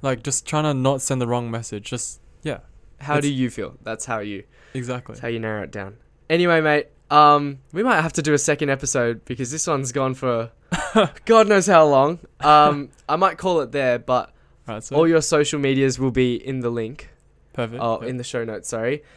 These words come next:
Speaker 2: Thank you so much for listening to the podcast. And if you want Steven on, mate, shoot me a D M.
Speaker 1: <laughs>
Speaker 2: But
Speaker 1: Hundred percent.
Speaker 2: a-, any, any closing words?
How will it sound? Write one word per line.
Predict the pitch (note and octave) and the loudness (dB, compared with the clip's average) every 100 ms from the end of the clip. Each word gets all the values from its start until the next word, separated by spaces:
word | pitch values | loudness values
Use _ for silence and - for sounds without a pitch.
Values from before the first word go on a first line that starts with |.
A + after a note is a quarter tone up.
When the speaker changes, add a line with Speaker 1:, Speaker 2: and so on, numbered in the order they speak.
| _ | _
Speaker 2:
Thank | - F#3 | -6 -6
you | F3+ | -4
so | F#3+ F3 | -2 0
much | C#3+ A#2+ | -2 -2
for | D3 | -2
listening | C#3 - C3 B2+ | -2 -4 -6 -6
to | A#2+ C3+ B2 A#2 | -6 -2 0 -2
the | B2 | -2
podcast. | C3 B2+ B2 A#2+ | -4 -2 -4 -6
And | C3 | -6
if | C3 F#3 | -8 -4
you | |
want | F#3 D3+ | -6 -2
Steven | D#3+ C3+ | -2 0
on, | C3+ B2+ A#2 - | 0 -2 -4 -6
mate, | C3 A2+ G2+ - | -6 -6 -8 -12
shoot | - D#3+ | -4 -2
me | D#3 | 0
a | C3+ | 0
D | C3 B2+ | 0 0
M. | A#2 C3 - _ - - | -2 -6 -14 _ -20 -8
Speaker 1:
<laughs> | - - F3 | 0 2 4
Speaker 2:
But | D3+ C#3 | 6 6
Speaker 1:
Hundred | D3+ D3 | 4 2
percent. | C#3 D3 B2 A#2 | 0 -2 -2 0
Speaker 2:
a-, | |
any, | F3+ F3+ F3 D#3 | 2 4 2 0
any | F3 E3 | -2 -2
closing | - E3 D3+ D3+ | 0 0 0 -4
words? | D3+ F3 F#3 | -4 -4 -10